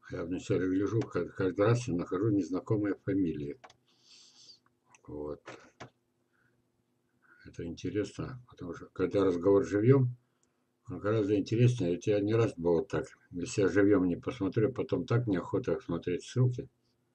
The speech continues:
Лилия Ражева, спасибо. Вы уже сделали восемь фильмов.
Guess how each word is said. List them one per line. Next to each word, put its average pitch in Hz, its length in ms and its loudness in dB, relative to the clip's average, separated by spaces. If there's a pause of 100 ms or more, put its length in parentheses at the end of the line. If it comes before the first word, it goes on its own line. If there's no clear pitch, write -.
(3750)
Лилия 92 600 4
Ражева, 82 380 2
спасибо. - 680 -2 (1000)
Вы 92 160 -2
уже 92 200 0
сделали 90 400 2
восемь 90 380 -4
фильмов. 113 520 0